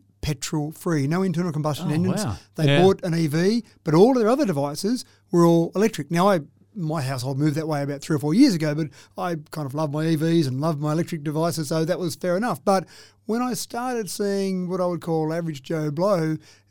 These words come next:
Speaker 1: converting their entire house away from internal combustion engines,
Speaker 2: Yeah,
Speaker 1: then I
Speaker 2: right.
Speaker 1: went, "Wow, this isn't an E V revolution we're in the middle of right now.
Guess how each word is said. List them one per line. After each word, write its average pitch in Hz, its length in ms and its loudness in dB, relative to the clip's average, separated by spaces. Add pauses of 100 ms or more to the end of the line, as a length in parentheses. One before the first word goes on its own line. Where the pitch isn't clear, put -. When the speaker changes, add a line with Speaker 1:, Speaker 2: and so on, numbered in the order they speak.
(120)
Speaker 1:
converting 160 600 2
their 160 240 2
entire 185 360 -2
house 214 340 -4
away 165 280 -2
from 156 260 -4
internal 156 280 -2
combustion 139 420 -6
engines, 170 420 -2 (120)
Speaker 2:
Yeah, 107 280 -4
Speaker 1:
then 92 100 -2
I 92 40 -2
Speaker 2:
right. 127 80 0
Speaker 1:
went, 175 220 -2
"Wow, 190 440 -8
this 175 200 -6
isn't 226 380 -2
an 196 120 -4
E 208 180 2
V 202 260 0
revolution 196 640 -2
we're 175 140 -2
in 160 80 0
the 147 60 0
middle 151 240 0
of 139 100 -4
right 151 180 -4
now. 180 300 -4